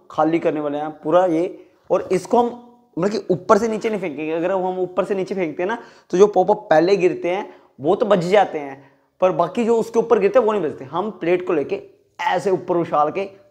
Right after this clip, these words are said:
पीछे हो जाएंगे, मतलब कि ऊपर उछालेंगे ऐसे, और ये ऊपर गिर भी जाए तो इतना नुकसान नहीं होता, मतलब कि। तो रात को ये टेस्ट होने वाला है, तो I think आपको बढ़िया लगेगा। खुले में ऐसे,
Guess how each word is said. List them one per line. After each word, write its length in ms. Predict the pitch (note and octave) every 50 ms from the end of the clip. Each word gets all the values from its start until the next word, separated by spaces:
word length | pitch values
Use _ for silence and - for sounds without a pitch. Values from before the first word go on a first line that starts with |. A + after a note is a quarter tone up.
| _ -
पीछे 200 | G#3 - - G3
हो 60 | D3
जाएंगे, 220 | B2 A2+ A#2 -
मतलब 420 | - - - _ _ - D3 D3 -
कि 120 | - D3
ऊपर 220 | C#3+ C#3 - F#3 E3+
उछालेंगे 360 | D#3 D3+ B2+ C3 C3 C#3 C#3
ऐसे, 240 | C3 A#2 - A#2+ A2 - - _ _ _ _ -
और 60 | F3+
ये 60 | G3+
ऊपर 240 | A3+ G#3+ - - G#3+ F#3 - E3
गिर 160 | D#3 E3+ F3
भी 100 | F3+ G3
जाए 120 | F#3+ F#3 F3
तो 100 | F3 F3+
इतना 220 | F3 - E3+ F3
नुकसान 360 | E3 D#3 D3+ - - E3 C#3+
नहीं 100 | C3+ B2
होता, 180 | A2+ G#2+ - B2
मतलब 120 | B2+ C#3
कि। 440 | C#3+ D3 C#3+ - _ _ _ - - - _ _ _ _ _ _ _ _ _ _ _ _ _ _ _ _ _ _
तो 340 | - D#3+ D#3+ E3 D#3 - - -
रात 280 | D3+ F3 F3+ F#3+ -
को 80 | - A3
ये 100 | G#3+ G3+
टेस्ट 260 | - D#3+ C3+ - -
होने 140 | C3 A#2+ A#2+
वाला 200 | A#2+ A#2 G#2 G2
है, 160 | G2 G#2+ A2 _ _ _ _ _ _ _ _ _ _ _ _ _ _ _ _ _
तो 100 | - E3 D#3+ D#3+ - - - - _ _ -
I 100 | D#3 F#3+
think 220 | A3+ G#3+ C4+ B3+ B3
आपको 220 | B3 A#3+ - A#3
बढ़िया 220 | F#3+ F3 F#3 G#3 G3
लगेगा। 300 | D#3 B2+ B2+ B2+ B2 A#2 - -
खुले 240 | - G#3+ A#3 A#3+ C4
में 80 | B3+ A3
ऐसे, 200 | G#3 A3 G3+